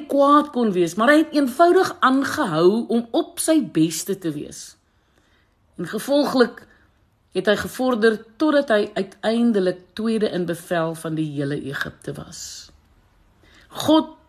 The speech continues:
het dit wat bedoel was om my te skaad, tot my voordeel aangewend,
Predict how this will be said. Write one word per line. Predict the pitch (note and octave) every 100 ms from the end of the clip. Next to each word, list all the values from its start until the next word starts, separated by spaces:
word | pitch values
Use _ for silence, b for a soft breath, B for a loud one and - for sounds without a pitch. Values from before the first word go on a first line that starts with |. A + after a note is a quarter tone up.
| - _ -
het | D#3+ C#3+
dit | G#3+ D4+ -
wat | A#3 F#3
bedoel | F3 D3 C#3+ A3+ B3 G3
was | E3 F3 - - - _
om | D#3 D#3+
my | F3+ B3+ B3
te | A#3+
skaad, | - E3+ D3+ D3+ - - _
tot | F#3+ F#3 F3
my | E3+
voordeel | - - C#4 C#4+ C#4+ C4+ F3 F3+ F3+
aangewend, | C#3+ D#3 D3+ D3+ C3 C#3+ C3+ B2+ -